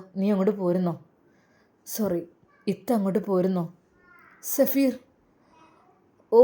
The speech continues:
ഇല്ലേ, ഞാൻ ഒരു ഇത്താത്തയുടെ രൂപത്തിൽ ചോദിച്ചതാണ്." അല്ലേ, ഇവിടെ അങ്ങ് ടെൻഷൻ ആവണ്ടല്ലോ, അവിടെ സ്വിമ്മിങ് ചെയ്തിട്ടെങ്കിലും നമുക്കൊന്ന് നല്ല രീതിയിൽ. "സഫീർ." "എന്താ ഇത്താത്ത നിങ്ങളുടെ പ്രശ്നം?"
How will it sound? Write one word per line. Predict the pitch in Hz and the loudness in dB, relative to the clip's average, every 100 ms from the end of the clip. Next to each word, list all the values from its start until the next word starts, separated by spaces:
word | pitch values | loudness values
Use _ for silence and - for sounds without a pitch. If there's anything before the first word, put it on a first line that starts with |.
| 254 | 8
ഇല്ലേ, | 190 185 214 185 - 185 | 6 4 4 4 -2 -8
ഞാൻ | 185 180 196 | -6 -4 -4
ഒരു | 190 180 | -4 -4
ഇത്താത്തയുടെ | 185 208 220 311 302 | -8 -8 -8 -4 -4
രൂപത്തിൽ | 214 170 170 180 - - | -4 -6 -6 -8 -10 -8
ചോദിച്ചതാണ്." | 185 175 170 208 175 170 202 | -4 -4 -4 -4 -4 -6 -4
അല്ലേ, | 226 202 | 0 0
ഇവിടെ | 170 180 208 | 0 0 0
അങ്ങ് | 262 | 0
ടെൻഷൻ | 269 240 233 285 | 0 -2 -4 -2
ആവണ്ടല്ലോ, | 285 269 262 214 | 0 2 2 2
അവിടെ | 165 185 | 2 -2
സ്വിമ്മിങ് | - 233 214 254 302 | -2 -4 0 -2 -2
ചെയ്തിട്ടെങ്കിലും | 311 285 262 262 285 285 285 277 - - - | -2 -2 0 0 0 2 0 -4 -20 -20 -4
നമുക്കൊന്ന് | 262 277 277 285 277 | 0 0 0 -2 0
നല്ല | 262 277 | 2 2
രീതിയിൽ. | 277 247 269 269 262 - - - _ _ _ _ | 0 0 4 6 6 4 -4 -20 _ _ _ _
"സഫീർ." | - 277 - 269 269 - _ _ _ _ _ _ _ _ _ _ _ _ - | -12 -10 -10 -10 -12 -14 _ _ _ _ _ _ _ _ _ _ _ _ -8
"എന്താ | 196 190 202 | -6 -2 -2
ഇത്താത്ത | 190 190 170 175 | -2 -6 -6 -6
നിങ്ങളുടെ | 165 160 165 | -6 -4 -6
പ്രശ്നം?" | 165 - 180 | -8 -10 -10